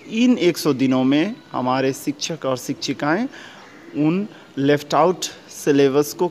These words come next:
cover करेंगे और बच्चे को जो आधा अधूरे पढ़ाई करके next class में आ चुके हैं उनको complete कराएंगे। तो यही सबसे important declaration था हमारे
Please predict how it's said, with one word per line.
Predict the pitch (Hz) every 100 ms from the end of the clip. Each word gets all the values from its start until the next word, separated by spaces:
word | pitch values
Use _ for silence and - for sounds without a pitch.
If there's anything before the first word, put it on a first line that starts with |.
| -
cover | 131 131 139
करेंगे | 135 131 135 156 220
और | - 135 131
बच्चे | 120 123 - 147
को | 147 190 226 240 - - - 135
जो | 120 143
आधा | 127 - 123 131 139 139
अधूरे | 135 127 127 139 139
पढ़ाई | - 123 127 139
करके | - 131 127 151 156 - - - - -
next | 131 139 - -
class | 131 135 131
में | 151 139
आ | 139
चुके | 151 160 156
हैं | 180 190 -
उनको | 147 143 139 - 208 285 - - - -
complete | 143 - 160 196 -
कराएंगे। | - 131 117 113 110 127 - - - - - - -
तो | 131
यही | 127 139 143 196 208 196 - - -
सबसे | 151 135 - 175 170
important | 139 147 120 - 135 135 - 190 165
declaration | 156 147 139 143 143 - 170 165
था | 170 254 - - - - - - - - - - - - - - -
हमारे | 131 135 143 147